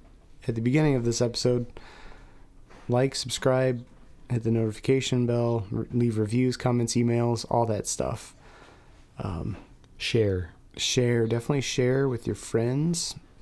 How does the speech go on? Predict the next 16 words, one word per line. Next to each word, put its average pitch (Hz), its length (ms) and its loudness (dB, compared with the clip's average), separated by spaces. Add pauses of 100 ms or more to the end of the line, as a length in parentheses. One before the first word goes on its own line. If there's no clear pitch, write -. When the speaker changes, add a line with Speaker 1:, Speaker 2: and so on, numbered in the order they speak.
(120)
Speaker 1:
with 113 200 0
your 107 180 0
social 117 380 -2
media 123 440 0
friends. 131 840 0 (800)
Um, 113 500 -4 (440)
Speaker 2:
Oh, 113 380 0
yeah, 107 160 -2
I - 20 0
was 104 120 -4
gonna 110 160 -4
take - 220 -8
a 98 40 -2
selfie 95 640 -4
so 95 220 -4
that 92 220 -4